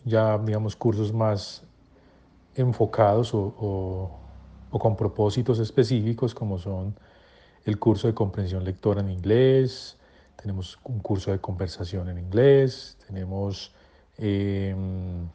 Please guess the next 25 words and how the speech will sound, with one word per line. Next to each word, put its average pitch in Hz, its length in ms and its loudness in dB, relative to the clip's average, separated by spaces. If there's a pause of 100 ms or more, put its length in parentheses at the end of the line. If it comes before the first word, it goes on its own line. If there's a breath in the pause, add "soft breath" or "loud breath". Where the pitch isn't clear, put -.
(140)
curso 113 400 4
de 95 200 -2
preparación 98 580 0
para 101 300 2
un 107 180 -4
examen 107 340 0
internacional 90 720 -4
que - 80 -6
se 101 80 0
llama 95 220 -4
el 98 100 -4
toefl 107 460 2
I 98 60 -2
B 101 120 -4
T. 135 300 0 (1600 soft breath)
Las 117 220 4
tarifas 135 680 4
y 113 220 0
todo 113 220 4
el 135 100 2
tema 139 260 4
de 135 60 6
la 117 100 2
información 104 720 2
las, 117 160 2